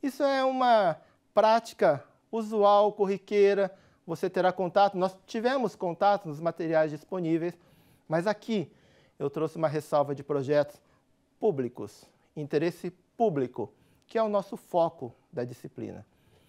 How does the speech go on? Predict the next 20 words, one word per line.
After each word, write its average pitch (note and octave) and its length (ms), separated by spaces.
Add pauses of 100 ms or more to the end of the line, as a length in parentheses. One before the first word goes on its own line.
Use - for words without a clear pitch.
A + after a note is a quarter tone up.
(240)
Como A3 300
você E3 380
vai C#3+ 100
se C#3+ 140
portar C#3 520 (380)
como C#3 260
um C#3 80
gestor D#3+ 420 (180)
público D3 420
de C3+ 100
projetos. D3 540 (800)
Tudo A#2 180
bem? E3 320 (1500)
Conhecemos C#4 640
o C4+ 80
que B3+ 140
que - 80
é C4 40
um A#3+ 60
projeto. G3+ 640